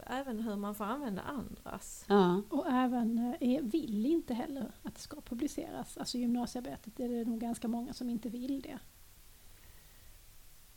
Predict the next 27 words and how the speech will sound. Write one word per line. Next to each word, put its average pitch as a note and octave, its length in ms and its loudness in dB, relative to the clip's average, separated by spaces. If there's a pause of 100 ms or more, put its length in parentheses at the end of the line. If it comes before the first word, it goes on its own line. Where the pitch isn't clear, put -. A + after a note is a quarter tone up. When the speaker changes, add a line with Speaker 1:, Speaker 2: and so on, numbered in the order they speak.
(120)
Speaker 3:
Som A#3 260 0
jag A#3 200 -2 (400)
fick A3+ 200 0
uppfattningen A#3+ 500 -2
av B3+ 40 -4
på A#3 100 -8
Spiken - 400 -6
i B3+ 60 -6
alla - 120 -8
fall. B3 220 -8 (840)
Speaker 2:
Hur G#3+ 80 -2
ska - 140 2
man B3 100 10
locka C4 280 6
dem A3+ 140 10
då, A#3 120 8
då? F#3+ 300 4 (160)
Ska D4 80 2
Speaker 3:
Ja, C#4+ 80 8
Speaker 2:
man C4+ 140 12
ge C4 60 8
Speaker 3:
ja. B3+ 60 8
Speaker 2:
dem C4 100 8
en B3+ 80 4
glass, - 380 0
eller? D4 120 4
Speaker 3:
Ja, C#4 440 6